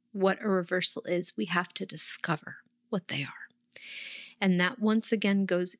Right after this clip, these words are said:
into this, the core of the way that I teach, of the way that I believe tarot is ultimately longing to be experienced,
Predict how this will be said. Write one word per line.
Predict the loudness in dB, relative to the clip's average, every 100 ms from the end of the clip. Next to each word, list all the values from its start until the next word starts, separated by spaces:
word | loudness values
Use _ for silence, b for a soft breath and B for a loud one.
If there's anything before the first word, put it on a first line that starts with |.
| -2
into | 4 4 4 2 2 2
this, | 2 2 2 2 0 -4 -10 -8
the | -6 -4 -4 -6
core | 0 2 4 2 0 -4 -4
of | -4 -2
the | 2
way | 2 2
that | 2
I | 0
teach, | 0 2 0 2 0 0
of | 0
the | 0 2
way | 2
that | 2 0
I | -2 -2 0
believe | 2 4 4 2 -2 -8 -10 -4
tarot | 2 4 4 2 0 -2
is | 0 2 2 0 0
ultimately | -2 0 0 0 2 2 2 0
longing | 0 0 2 4 4 2 0 -4
to | -4 -2
be | -2
experienced, | 0 0 0 0 2 4 2 0 -4